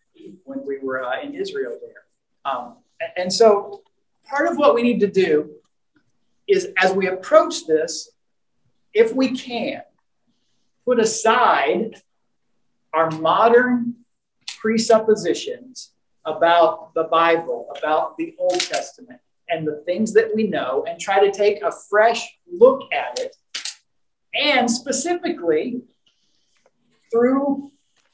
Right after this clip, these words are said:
dare I say, the eyes of Jesus. Because what we call the Old Testament was the Bible, the scriptures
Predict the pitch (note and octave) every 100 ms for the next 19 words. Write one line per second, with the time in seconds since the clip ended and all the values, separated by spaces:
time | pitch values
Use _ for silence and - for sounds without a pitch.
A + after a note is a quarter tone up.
0 | _ E3 G3 G3 F#3+ F#3 E3+ E3 E3 D3
1 | E3 E3+ D#3 - D#3 E3 - - - -
2 | _ _ _ _ _ - F#3 E3 A3 C4
3 | D4 - C4+ B3+ A3+ A3+ A#3+ B3 - C4
4 | - - C#3+ C#3 - - - _ _ _
5 | E3+ - A#3 F#3+ F3 - - _ - G3+
6 | G3+ B3 C#4 C4+ - - - - _ _
7 | _ _ _ _ _ F3+ - - D4+ -
8 | D#3+ C#3 E3 -